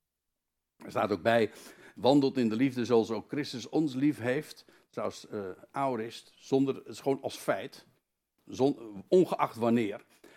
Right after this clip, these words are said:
"En, eh, zichzelf," dat wil zeggen, Christus zichzelf heeft overgeleverd ten behoeve van ons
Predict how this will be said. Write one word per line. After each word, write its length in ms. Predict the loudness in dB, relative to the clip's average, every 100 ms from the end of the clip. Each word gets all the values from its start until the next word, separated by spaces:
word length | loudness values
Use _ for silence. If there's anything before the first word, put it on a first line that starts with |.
| _
"En, 360 | 2 2 2 -6 _ _ -14
eh, 120 | -10
zichzelf," 580 | -8 -8 -2 0 0 -4
dat 100 | -6
wil 80 |
zeggen, 200 | -6 -8
Christus 360 | -4 -4 -4 -12
zichzelf 460 | -14 -6 -2 -2 -2
heeft 260 | -4 -2
overgeleverd 880 | 2 2 2 -2 0 2 0 -2 -14 -20 _
ten 260 | 0 4 4
behoeve 460 | 4 4 2 2 0
van 260 | 2 2
ons 500 | 2 0 -2 -12 -16